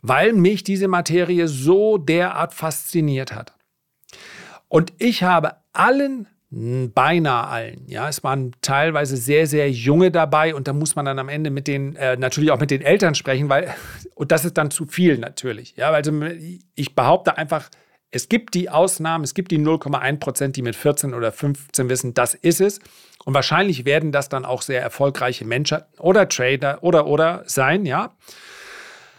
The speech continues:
Aber du musst ja zumindest geschäftsfähig sein, um überhaupt ein Konto eröffnen zu dürfen. Allen anderen, bis auf einigen wenigen Spezialfällen, habe ich die gleiche Antwort geschrieben und habe gesagt: Ja,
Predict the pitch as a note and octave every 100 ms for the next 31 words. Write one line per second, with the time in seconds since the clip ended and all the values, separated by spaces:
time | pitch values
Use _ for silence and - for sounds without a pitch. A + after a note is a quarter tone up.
0 | _ _ _ _ _ _ C#3 D#3+ D#3+ D3
1 | B2 C#3 D#3+ C#3 C#3 C#3 C3+ B2 D3 D3+
2 | - C3 A#2 C#3 B2 C#3 C#3 C3 B2+ -
3 | B2+ B2+ C#3+ C#3 C#3+ B2 G2 - A2 G#2+
4 | - B2+ A2 A2 G#2 C3+ A2+ G#2 - _
5 | - G#3+ C4+ A#3 F#3+ F3+ C3+ A2 - -
6 | F3 G3+ F3+ - D#3 F#3 G3+ F#3 D3 D3+
7 | D#3 D3+ - D3 - B2 B2 - - -
8 | - _ _ _ _ _ _ _ _ -
9 | G2+ C3+ E3+ D#3+ D3 - C3 B2 D3 A3
10 | G3+ D3+ E3 D3+ C3 - - C3 A#2 A2+
11 | - A#2 G#2 - _ A#2 G#2+ A#2+ B2 F#3